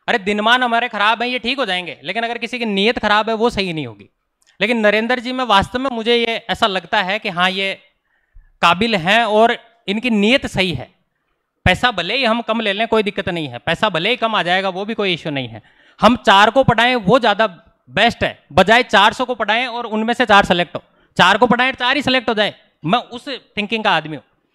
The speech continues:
कि चार को पढ़ाओ, चार सेलेक्ट हो जाएं, चार सौ को पढ़ाओ और चार ही सेलेक्ट हो, ये महामूर्खता है। और अगर आप जितने लोग बैठे हैं, एक बात बताओ, वनपाल की वैकेंसी में कितनी सीटें हैं? कितनी है? नाइंटी नाइन। और वन रक्षक में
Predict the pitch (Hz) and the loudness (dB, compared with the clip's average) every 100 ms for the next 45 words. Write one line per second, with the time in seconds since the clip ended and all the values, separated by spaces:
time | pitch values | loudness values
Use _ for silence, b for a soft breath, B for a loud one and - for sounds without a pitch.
0 | _ 202 - 202 220 247 240 262 240 208 | _ -4 4 6 6 6 6 4 2 0
1 | 208 202 185 135 104 _ _ _ - 185 | -2 -4 -6 -10 -16 _ _ _ 2 2
2 | 220 262 262 254 262 269 226 247 262 233 | 2 -2 0 2 2 4 4 4 0 -6
3 | 202 240 226 226 190 180 180 165 135 - | -4 -4 -2 0 2 0 -2 -6 -12 -12
4 | - _ _ _ _ _ _ _ b b | -20 _ _ _ _ _ _ _ b b
5 | 208 196 208 240 214 220 208 226 233 233 | 2 4 2 4 4 2 0 -2 0 0
6 | 208 180 185 139 196 220 240 220 240 226 | 0 -2 -2 -2 -4 -2 -4 0 2 2
7 | 208 220 226 220 202 226 214 226 233 247 | 2 2 2 0 0 -2 -2 -8 -4 -4
8 | 247 202 139 110 _ _ _ _ _ _ | -2 -4 -6 -10 _ _ _ _ _ _
9 | _ _ _ _ _ _ _ _ _ - | _ _ _ _ _ _ _ _ _ -4
10 | 185 240 254 _ _ _ _ _ _ _ | 0 -2 -2 _ _ _ _ _ _ _
11 | _ _ _ _ _ _ 156 165 170 147 | _ _ _ _ _ _ -2 0 -2 -8
12 | 123 143 165 196 226 - 240 | -10 -8 -6 -2 -2 -4 -10